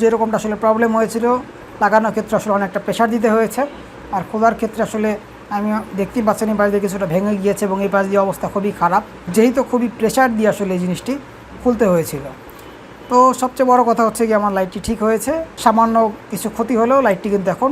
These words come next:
পুরোপুরি ঠিক হয়ে গিয়েছে। দেখতে পাচ্ছেন কী পরিমাণ আলো হচ্ছে। তো এই ছিল আসলে আজকের এই ভিডিও। ভিডিওটি যদি ভালো লেগে থাকে অবশ্যই, অবশ্যই লাইক দিয়ে দিবেন। চ্যানেলে নতুন এসে থাকলে চ্যানেলটিকে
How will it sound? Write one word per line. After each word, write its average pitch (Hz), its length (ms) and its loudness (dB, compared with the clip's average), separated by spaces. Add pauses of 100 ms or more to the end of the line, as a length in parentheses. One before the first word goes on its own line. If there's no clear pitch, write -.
পুরোপুরি 196 420 -2
ঠিক 208 160 -4
হয়ে 196 180 2
গিয়েছে। 185 220 -2 (120)
দেখতে 190 220 -4
পাচ্ছেন 196 280 -2
কী 208 140 -8
পরিমাণ 190 320 0
আলো 190 180 2
হচ্ছে। 240 220 -2 (1000)
তো - 40 -8 (120)
এই 285 100 4
ছিল 294 160 2
আসলে 269 220 2
আজকের 214 260 -2
এই 202 40 0 (100)
ভিডিও। 190 180 0 (100)
ভিডিওটি 190 320 -2
যদি 208 160 0
ভালো 202 180 4
লেগে 214 180 0
থাকে 196 200 0
অবশ্যই, 196 260 -2
অবশ্যই 202 260 -4
লাইক 190 180 0
দিয়ে 220 160 4
দিবেন। 226 180 2 (140)
চ্যানেলে 233 320 2 (100)
নতুন 220 180 -2
এসে - 140 -8
থাকলে 208 220 -2
চ্যানেলটিকে 190 340 -2